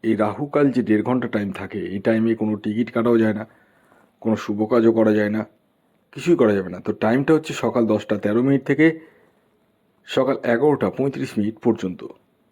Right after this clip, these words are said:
মানে সকাল দশটা তেরো মিনিট থেকে এগারোটা পঁয়ত্রিশ মিনিটের মধ্যে আপনাদেরকে অ্যাভয়েড করতে হবে এই টাইমটা। এই টাইমটা ইউজ করলে হবে না। তো এই টাইমটাকে বাদ দিয়ে আপনারা টিকিট কাটতে পারেন, কিন্তু টিকিট কাটার আগে নিজস্ব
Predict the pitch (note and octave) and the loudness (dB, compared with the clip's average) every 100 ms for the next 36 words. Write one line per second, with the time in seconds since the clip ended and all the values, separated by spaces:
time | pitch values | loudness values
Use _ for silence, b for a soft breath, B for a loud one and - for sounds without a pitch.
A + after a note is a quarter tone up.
0 | _ _ _ _ _ _ _ _ A2 A2+ | _ _ _ _ _ _ _ _ -2 -2
1 | - B2 C#3+ B2 A2+ A2 A2 A#2+ C3 C3+ | -2 0 2 2 0 0 4 4 4 2
2 | D3 C#3+ D#3+ - A2+ C3 C3+ C#3 B2 A#2+ | 2 4 4 4 2 2 2 0 0 0
3 | C#3+ C3 A2 G2+ G2 G2 F#2+ B2+ C3 - | -2 0 0 0 -2 -4 -2 -2 -2 -10
4 | _ _ _ _ _ - G#2 G2+ A#2 A#2 | _ _ _ _ _ -6 -4 0 0 0
5 | A#2 C#3+ D3+ - A#2 A2 C#3 - C3 - | 0 0 0 2 2 2 0 2 -2 2
6 | A2 G#2 G2+ F#2+ F2 F2 G2+ A#2+ A#2 A2+ | 4 4 4 0 0 -4 0 2 2 2
7 | C3+ - - D3+ D3+ - A2+ G2 G2 F#2+ | -2 -2 -4 -4 -2 4 4 4 -4 -8
8 | - _ _ _ _ _ _ _ _ _ | -14 _ _ _ _ _ _ _ _ _
9 | _ _ _ - A2+ C#3+ D3 E3+ E3 E3+ | _ _ _ -6 0 4 6 6 6 4
10 | D3+ A2 A2+ B2 D3 A#2+ A2 B2+ D#3 - | 4 4 2 4 4 6 4 4 4 0
11 | _ _ - - B2+ - G2+ - G2 G2 | _ _ -14 -4 -2 0 -2 0 0 0
12 | B2+ C#3 - A2+ - - C3 G#2+ G2+ B2+ | 0 -2 -4 -6 -4 0 2 4 2 2
13 | A#2+ A2 A2+ | 2 0 0